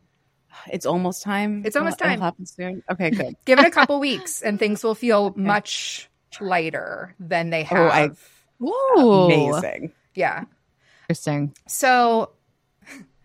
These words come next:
Speaker 2: so <laughs> tangents included, that is sort of the synthesis of the, um, uncomplimentary relationship between
Speaker 1: Yeah.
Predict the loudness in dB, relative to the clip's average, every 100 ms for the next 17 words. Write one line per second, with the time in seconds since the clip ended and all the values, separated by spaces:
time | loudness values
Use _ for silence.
0 | _ 2 6 8 6 2 2 2 0 -2
1 | 2 4 4 2 2 0 4 4 6 4
2 | 2 -4 4 6 6 2 4 4 4 2
3 | -2 -6 0 2 2 -2 -4 -4 -4 -2
4 | 0 4 6 4 2 _ _ _ -12 -8
5 | -8 -4 -2 -4 -8 _ _ _ 2 2
6 | 0 -8 -16 -20 -20 _ 0 2 2 0
7 | -2 0 0 -2 -4 -2 -2 -4 -6 -4
8 | -4 -2 -4 -4 -6 -6 -8 -8 -4 -4
9 | -4 -6 -6 -4 -8 -6 -4 -4 -4 -8
10 | -10 -8 -2 2 2 0